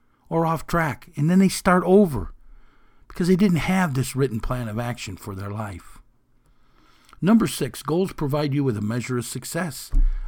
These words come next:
Are you winning? Are you losing? Most people have no idea how close they are to success or accomplishing a major goal. Without a plan of action, that step-by-step process, you have no idea.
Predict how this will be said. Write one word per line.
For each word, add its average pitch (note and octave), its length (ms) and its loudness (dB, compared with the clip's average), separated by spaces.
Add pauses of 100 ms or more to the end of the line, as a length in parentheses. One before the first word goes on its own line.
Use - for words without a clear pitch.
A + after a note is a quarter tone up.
Are D#3+ 140 4
you B3+ 140 12
winning? A#3 460 8 (100)
Are G#3+ 80 4
you B3+ 180 6
losing? A3+ 560 2 (480)
Most G3+ 300 4
people A#3+ 300 4
have G3 200 4
no A3 280 8
idea G3 600 2 (440)
how A#2+ 120 -8
close D#3 300 -2
they C#3+ 140 -2
are C#3 140 -2
to A#2 80 -4
success - 680 -10 (540)
or B2 180 -2
accomplishing B2 640 -2
a G2 60 -6
major G#2 340 -6
goal. E2+ 400 -12 (440)
Without F#3+ 300 6
a B3 40 2
plan G#3 300 6
of F#3 80 2
action, D#3+ 480 -4
that D3+ 200 -6
step-by-step D3+ 760 -6
process, C3+ 380 -4
you C#3+ 100 0
have D3 120 0
no D3+ 200 0
idea. D3+ 540 -2